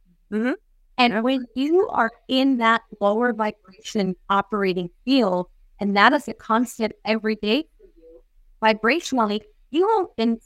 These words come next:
Speaker 2: just instinctively a-, attach all these people that are on your, oh my God, that is so hard. Attracting those people. Oh, yes.
Speaker 1: Yeah.
Speaker 2: You don't want that. You don't want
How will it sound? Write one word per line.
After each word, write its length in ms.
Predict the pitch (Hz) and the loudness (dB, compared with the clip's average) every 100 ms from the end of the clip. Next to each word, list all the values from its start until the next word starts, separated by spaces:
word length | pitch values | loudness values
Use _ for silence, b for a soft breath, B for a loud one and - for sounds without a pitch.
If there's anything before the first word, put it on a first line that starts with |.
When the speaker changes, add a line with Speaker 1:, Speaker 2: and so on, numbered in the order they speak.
| _ _ _ _ - | _ _ _ _ 0
Speaker 2:
just 200 | 359 - | 0 0
instinctively 840 | 302 277 - - 359 359 277 226 220 _ 240 | 0 0 -2 -2 0 0 -2 -2 -6 _ -6
a-, 80 | - | -4
attach 420 | 233 - 233 220 - | -4 0 0 0 -2
all 220 | 226 269 339 | 2 4 4
these 180 | 339 | -2
people 260 | - 247 220 | -6 -8 -4
that 140 | 208 208 | -4 -2
are 80 | |
on 140 | 196 196 | -2 -2
your, 100 | 190 _ _ _ _ 247 | -8 _ _ _ _ -2
oh 40 | |
my 100 | 269 | -2
God, 180 | 226 220 | 0 -6
that 80 | 196 - | -8 -10
is 180 | 214 - | -10 -6
so 180 | 262 226 | -4 -2
hard. 220 | 208 185 | 0 0
Attracting 1600 | 196 214 262 190 170 - 277 226 220 - - 254 254 - 294 302 269 | 0 0 -2 -4 -6 -10 -12 -10 -12 -4 4 4 4 0 -2 -2 -4
those 180 | 240 254 _ 277 | -12 -16 _ _
people. 460 | 302 247 196 180 165 _ - | _ -20 -20 -20 -20 _ -4
Oh, 480 | 202 233 247 240 196 _ | -2 0 0 0 -2 _
yes. 260 | 214 214 - _ - | -4 -4 -6 _ 0
Speaker 1:
Yeah. 220 | 170 165 | 2 2
Speaker 2:
You 140 | 226 226 | 0 0
don't 180 | 277 | 0
want 220 | 262 294 - B B | 2 2 0 B B
that. 180 | 226 269 | -2 0
You 80 | 277 | 0
don't 100 | 277 | 0
want 240 | 254 254 | -2 -6